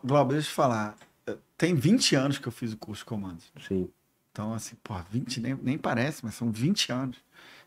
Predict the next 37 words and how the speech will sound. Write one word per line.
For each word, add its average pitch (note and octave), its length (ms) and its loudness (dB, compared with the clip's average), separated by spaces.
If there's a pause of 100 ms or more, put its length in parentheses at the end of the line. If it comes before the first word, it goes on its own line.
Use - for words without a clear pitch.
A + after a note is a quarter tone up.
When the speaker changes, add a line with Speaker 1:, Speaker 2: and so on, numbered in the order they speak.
Speaker 1:
Fiz A#2 160 0
o A2+ 40 -8
curso D3 180 -2
de - 20 -6
comando C#3 200 4
em - 20 0
dois C3+ 140 4
mil D3 140 6
e - 20 4
dois. C3+ 600 4 (480)
Muito E3 640 8
já A#2+ 160 2
se C3+ 160 -2
melhorou, A#2+ 500 2
muito C#3+ 460 6
já C3 240 0
foi C3 220 -4
aperfeiçoado A#2+ 760 0
lá A#2 100 2
pra G#2+ 160 -10
cá. A2 300 -4 (680)
E D3+ 180 4
isso F3 240 8
também, D3 500 6
o, C3 300 4
o C3+ 40 8
meu D3+ 220 10
curso D3 220 2
de - 60 -8
comandos C3 340 4
não E3 220 4
é D3 120 8
um, A2 440 2 (440)
um A#2 60 2
ref-, A#2 280 2
uma A2+ 200 2
referência. A2+ 720 2